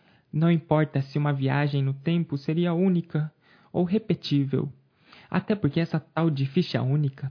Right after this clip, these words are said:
tá aí, agora mesmo, bem diante dos seus olhos. E ele se chama agora.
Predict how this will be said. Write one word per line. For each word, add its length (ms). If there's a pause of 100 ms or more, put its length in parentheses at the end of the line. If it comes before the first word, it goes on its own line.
(140)
tá 80
aí, 240 (500)
agora 320
mesmo, 400 (600)
bem 400
diante 540
dos 180
seus 300
olhos. 480 (580)
E 140
ele 180
se 140
chama 580 (480)
agora. 680